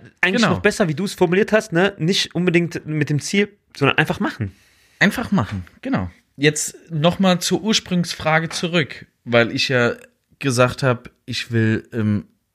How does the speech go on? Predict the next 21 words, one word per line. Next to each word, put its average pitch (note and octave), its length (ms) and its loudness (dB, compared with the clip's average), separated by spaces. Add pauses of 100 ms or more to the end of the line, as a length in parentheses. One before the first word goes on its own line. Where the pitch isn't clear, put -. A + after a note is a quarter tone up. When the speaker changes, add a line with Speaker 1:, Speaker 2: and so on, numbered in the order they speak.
(760)
Speaker 2:
ich - 260 -6
überlege C3+ 720 4
oder B2+ 160 4
ich A#2+ 140 0
bin D3 140 0
damit, C3+ 240 0
ich A2+ 240 -10
bin D#3+ 160 -2
am C3 160 -4
Überlegen, C3 480 0 (760)
brauche G#3 260 -2
ich G3 120 -2
diesen D3 200 0
Verein, A#2+ 520 -2
will E3 100 2
ich - 160 -6
austreten? A#2+ 460 -2
Jetzt A#2 380 -2
reden C#3+ 260 4
wir G3 80 4
darüber, G3+ 520 -2